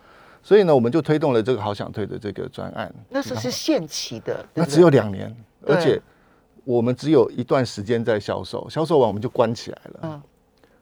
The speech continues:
Speaker 1: 所以有很多的客-，很多的投资人就说：“你为什么不再拿出来呢？”
Speaker 2: 嗯。
Speaker 1: 因为那是专案，所以我们就是这样子，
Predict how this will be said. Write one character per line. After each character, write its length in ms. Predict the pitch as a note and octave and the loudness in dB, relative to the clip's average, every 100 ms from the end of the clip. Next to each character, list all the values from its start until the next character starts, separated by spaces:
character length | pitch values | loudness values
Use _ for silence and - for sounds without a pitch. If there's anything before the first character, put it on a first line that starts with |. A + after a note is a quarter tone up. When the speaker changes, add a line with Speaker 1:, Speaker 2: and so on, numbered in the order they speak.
| - | 2
Speaker 1:
所 80 | A#3 | 4
以 60 | |
有 100 | E3+ | 4
很 240 | E3 B2 A#2 | 4 2 2
多 180 | F3 | 2
的 120 | E3+ C#3 | 4 4
客-， 360 | - F3+ B2+ G2+ - - | 2 2 2 0 -8 -8
很 240 | B2 A2+ A2 | -4 -4 0
多 140 | E3+ | 0
的 40 | |
投 160 | D#3 A#2+ | 2 0
资 80 | C3 | -2
人 80 | C3 | -4
就 80 | C#3+ | -2
说 100 | E3 | -2
：“你 140 | E3 | 0
为 80 | F3+ | 0
什 60 | D#3+ | 0
么 40 | |
不 120 | B2 | -2
再 120 | D3 C#3+ | 2 2
拿 180 | G#2 G#2 | 0 -4
出 180 | A2 | -4
来 160 | G#2+ F#2+ | -2 -4
呢？” 180 | G#2+ A2 - | -8 -12 -18
Speaker 2:
嗯。 80 | D#3+ | -14
Speaker 1:
因 80 | D#3 | -10
为 120 | G#3 | -8
那 100 | F#3+ | -6
是 100 | F3 E3 | -6 -6
专 260 | - B2 | -2 -2
案， 160 | C3+ A2+ | 0 -2
所 100 | C3 | -2
以 40 | |
我 40 | G#2 | -4
们 120 | F#2+ | -6
就 100 | G#2 | -10
是 140 | G#2 | -10
这 100 | F#2+ | -8
样 160 | G#2 F#2+ | -8 -8
子， 180 | - | -12